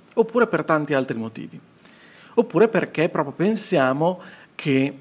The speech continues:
di essere arrivati al top e quindi di non avere bisogno di rimetterci in discussione. Allora, come potrai capire, io l'affronto tutti i giorni, no? Questa lotta contro me stesso.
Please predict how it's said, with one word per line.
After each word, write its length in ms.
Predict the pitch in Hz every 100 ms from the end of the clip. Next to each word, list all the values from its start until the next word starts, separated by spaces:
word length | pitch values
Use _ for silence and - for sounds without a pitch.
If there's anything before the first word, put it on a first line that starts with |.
| -
di 160 | - 160
essere 260 | 147 156 156
arrivati 440 | 202 127 139 151
al 160 | 170 -
top 320 | 170 - 196
e 40 |
quindi 300 | 185 151 170
di 60 | 143
non 140 | 139
avere 260 | 156 165 143
bisogno 340 | 170 139 127
di 120 | 156
rimetterci 440 | 151 127 123 147 143
in 80 | 117
discussione. 640 | 113 120 - - - - _ _ - - - - - - _ - -
Allora, 480 | 202 233 254 - - _ _ _ _ _
come 160 | - 147
potrai 260 | 147 151 139
capire, 460 | 202 185 127 175
io 300 | 220 151 127
l'affronto 400 | 123 - 226 160
tutti 180 | 131 135
i 60 | 131
giorni, 340 | 208 127 117
no? 140 | 123 143
Questa 240 | 139 139
lotta 220 | 139 139
contro 300 | 135 127 -
me 120 | 123
stesso. 440 | 123 156 117 -